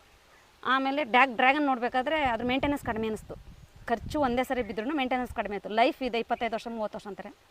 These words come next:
at least ನಮ್ಮ ಇಪ್ಪತ್ತೈದು ವರ್ಷ ಸಿಗ್ಲಿ. ಲೈಫ್ ಇದೆ, ಹಾಕಿತ್ತು ಒಂದು ರೂಪಾಯಿನೂ ಎಲ್ಲೂ ಹೋಗಲ್ಲ ಅನ್ನೋಕ್ಕೋಸ್ಕರ ಎಲ್ಲ ಥರ ಯೋಚನೆ ಮಾಡಿ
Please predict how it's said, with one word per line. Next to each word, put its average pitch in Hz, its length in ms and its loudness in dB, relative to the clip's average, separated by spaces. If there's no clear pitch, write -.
at - 200 -10
least 262 180 -2
ನಮ್ಮ 233 220 -4
ಇಪ್ಪತ್ತೈದು 214 320 -4
ವರ್ಷ 196 140 -8
ಸಿಗ್ಲಿ. 185 280 -12
ಲೈಫ್ 240 300 2
ಇದೆ, 247 140 2
ಹಾಕಿತ್ತು 226 440 2
ಒಂದು 240 240 0
ರೂಪಾಯಿನೂ 233 240 -4
ಎಲ್ಲೂ 220 200 -2
ಹೋಗಲ್ಲ 208 280 0
ಅನ್ನೋಕ್ಕೋಸ್ಕರ 220 480 -6
ಎಲ್ಲ 208 220 -2
ಥರ 220 160 -8
ಯೋಚನೆ 208 280 -8
ಮಾಡಿ 202 340 -8